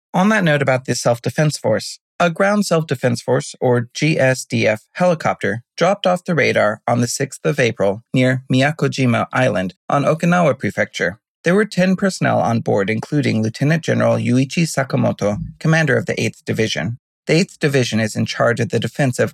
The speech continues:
Kumamoto, Miyazaki, and Kagoshima prefectures, and is one of the rapid deployment divisions that would be dispatched to the southwestern island in case of contingencies. On Friday the twenty-first,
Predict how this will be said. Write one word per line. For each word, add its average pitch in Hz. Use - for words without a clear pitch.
Kumamoto, 151
Miyazaki, 123
and 127
Kagoshima 127
prefectures, 92
and 160
is 160
one 208
of 190
the 151
rapid 147
deployment 123
divisions 117
that 120
would 139
be 135
dispatched 135
to 139
the 143
southwestern 139
island 110
in 120
case 110
of 113
contingencies. 110
On 151
Friday 135
the 120
twenty-first, 139